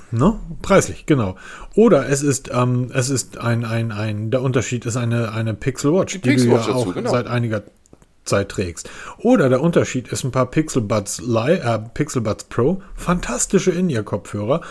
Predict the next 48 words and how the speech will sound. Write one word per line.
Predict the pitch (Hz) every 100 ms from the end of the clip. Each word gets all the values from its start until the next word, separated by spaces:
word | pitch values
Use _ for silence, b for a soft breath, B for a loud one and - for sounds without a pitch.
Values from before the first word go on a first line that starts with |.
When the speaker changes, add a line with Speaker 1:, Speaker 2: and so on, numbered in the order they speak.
| B B
Speaker 1:
und | 247 247
du |
kriegst | 202 180 175
nochmal | 151
ein | 151
Abendessen | 147 147 139 135 139
dazu. | 135 - 135 - B B
Also | - 139
ich | -
finde, | 190
der | 175 113
Preisunterschied, | - 190 226 139 117 - 117 - -
der | 110
Sprung | - 185 196 131
ist | -
einfach | 123 104 117
innerhalb | 151 143 123
der |
Pixel-Welt | 117 165 - 107 92 -
zu | 98
hoch | 101 -
und | 120
deshalb | 127 147 -
ist | 131 -
mir | 143
das | 127
Gerät | - 113 123 -
A | 110 110
zu | 110
groß | 104 196 226
und | 139 127
B | 123
zu | 123 104
teuer. | - 170 233 B B B B B B B -
Ich | 143 -
finde | 175 175 151
den | 135 139 131
Preis, | - 151 160
sechs | 156 -
neunundvierzig | 139 123 180 185 165
ist | 147
das, | 147 -
glaube | 147 143
ich, | 139
für | -
das | 127 120
Pixel | - - 147 - 135 123 120 113
sieben, | 104 139 156 156